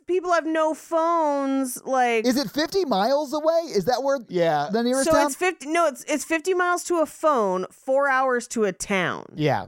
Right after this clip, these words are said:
Speaker 3: fifty miles or four hou-, 'cause it's like the roads are windy or whatever, 'cause it's in the mountains, I guess.
Speaker 2: I didn't wanna say this, Mikey, but I've been to this area of Scotland,
Speaker 3: Oh, boy.
Speaker 2: and it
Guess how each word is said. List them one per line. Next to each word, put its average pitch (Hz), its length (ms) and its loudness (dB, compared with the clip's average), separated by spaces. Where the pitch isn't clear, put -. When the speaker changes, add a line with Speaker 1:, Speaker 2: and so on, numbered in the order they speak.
Speaker 3:
fifty 208 280 0
miles 165 420 0
or 139 60 -4
four 147 260 0
hou-, 135 120 -2
'cause 180 160 0
it's 165 100 0
like 165 140 0
the 147 100 0
roads 147 340 2
are 123 140 0
windy 113 760 -2
or 82 120 -2
whatever, 85 360 -2
'cause 123 120 -4
it's 127 140 -2
in 135 100 2
the 120 60 0
mountains, 127 840 -2
I 123 140 2
guess. 170 380 -2
Speaker 2:
I 277 140 2
didn't 330 160 -2
wanna 262 200 2
say 240 300 0
this, 262 340 -4
Mikey, 262 440 0
but 220 300 2
I've 214 460 -2
been 175 320 0
to 190 160 0
this 196 320 -2
area 202 560 0
of 175 280 0
Scotland, 220 760 0
Speaker 3:
Oh, - 60 0
boy. 71 60 4
Speaker 2:
and - 140 2
it 247 180 -2